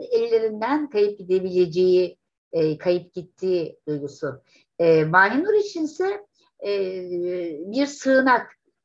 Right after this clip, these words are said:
e, o ana tutunarak, çünkü, e, fotoğrafın,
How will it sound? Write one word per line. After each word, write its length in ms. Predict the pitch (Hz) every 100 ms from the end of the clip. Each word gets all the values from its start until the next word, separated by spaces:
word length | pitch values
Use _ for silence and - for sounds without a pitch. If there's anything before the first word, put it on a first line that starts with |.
| _ -
e, 360 | 170 160 147 139 _ _ _ _ _ - _ _ - 151 - -
o 200 | 190 -
ana 380 | 214 220 277 320
tutunarak, 680 | 233 - 196 180 185 214
çünkü, 300 | - 196 196
e, 500 | 226 - - 190 170 170
fotoğrafın, 760 | 196 202 196 202 233 262 -